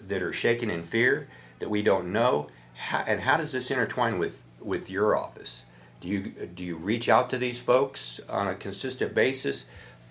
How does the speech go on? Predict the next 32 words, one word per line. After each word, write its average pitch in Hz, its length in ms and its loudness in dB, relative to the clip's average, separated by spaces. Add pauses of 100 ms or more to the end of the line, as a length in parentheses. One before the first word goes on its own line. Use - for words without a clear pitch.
(200)
checking 117 320 4
on 117 140 4
them, 110 120 2
making 113 240 0
sure? 117 500 0
And 98 440 0
if 101 180 2
so, 120 480 2 (540)
that's 107 180 4
tying 113 320 0
somebody 107 440 2
up 90 180 0 (1120)
a 76 80 -4
ton. 127 560 -2 (100)
I - 60 -10
mean, 90 140 -4
that's 117 180 2
a 95 60 2
lot 107 240 6
of 110 80 -2
phone 123 260 -2
calling. 120 440 0 (260)
That's 107 160 -2
a 107 40 6
lot 101 220 8
of - 80 0
chasing 110 340 0
around. 110 360 4
And 107 100 2
then, 120 100 4
of 120 80 0
course, 123 380 4